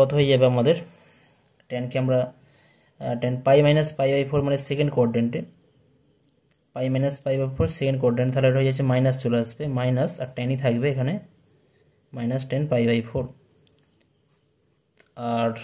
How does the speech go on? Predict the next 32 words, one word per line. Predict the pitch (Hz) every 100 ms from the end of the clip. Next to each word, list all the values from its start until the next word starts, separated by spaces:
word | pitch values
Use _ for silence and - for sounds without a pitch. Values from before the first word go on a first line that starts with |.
| - - _ _ _ _ - -
sine | 135 131 143 127 131
inverse | 120 123 143 - - - _ _ _ _ _ _ _ _ _ -
tan | 143 147
pi | 147 151
by | 151
four | 156
এর | 151
ভ্যালু | 147 151 135
আমাদের | 139 139 135 - 127
ওয়ান | 143 120
হয়, | 127
তাহলে | 135 127
এটা | 127
হচ্ছে | 127 131
মাইনাস | 123 127 123 131
ওয়ান। | 123 151 185 _ _ _ _ _ _ _ _ _ _ _ _
This | 139 139
is | 143
equal | 143 143 147
to |
আমরা | 143 143
কি | 143
লিখতে | 143 147
পারি? | 151 131
Is | 131
equal | 127 135 120 147
to | 214 - _ _ _ _ _ _ - -
sine | 127 123 127 127 127
inverse | 127 127 139 143 - - _ _ _ _ _ _ _ _ _ _ _ _ _ _ -
আমরা | 120 120 120
লিখতে | 117 120
পারি | 127